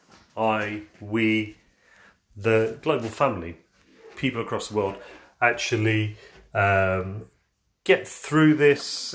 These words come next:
in a relatively frictionless manner? Um, ultimately,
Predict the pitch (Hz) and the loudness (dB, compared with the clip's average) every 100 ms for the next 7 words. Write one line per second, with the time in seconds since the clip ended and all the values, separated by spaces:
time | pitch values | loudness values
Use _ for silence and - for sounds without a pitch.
0 | - - 120 117 110 110 113 110 110 107 | -14 -10 -6 -4 -6 -8 -14 -8 -4 -4
1 | 107 - - 107 117 113 110 113 101 107 | -6 -12 -10 0 2 2 -2 -10 -10 -10
2 | - - 127 - - 104 98 95 113 107 | -12 -10 -8 -8 -8 -6 -8 -10 -2 0
3 | 98 92 - - - - - - - 107 | 0 -2 -12 -20 -20 -20 -20 -20 -2 2
4 | 104 104 123 - _ - 160 - 131 123 | 2 0 -6 -14 _ 2 2 4 -2 0
5 | 123 117 | -2 -4